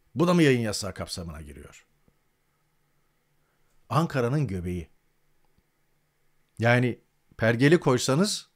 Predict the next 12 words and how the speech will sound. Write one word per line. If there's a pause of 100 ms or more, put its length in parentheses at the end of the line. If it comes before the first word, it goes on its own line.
(180)
Ankara'nın
göbeği,
sıfır
noktası. (1120)
Ankara'nın
göbeğinde (680)
rejimin
namusuna (360)
bir
bombalı
saldırı
düzenleniyor.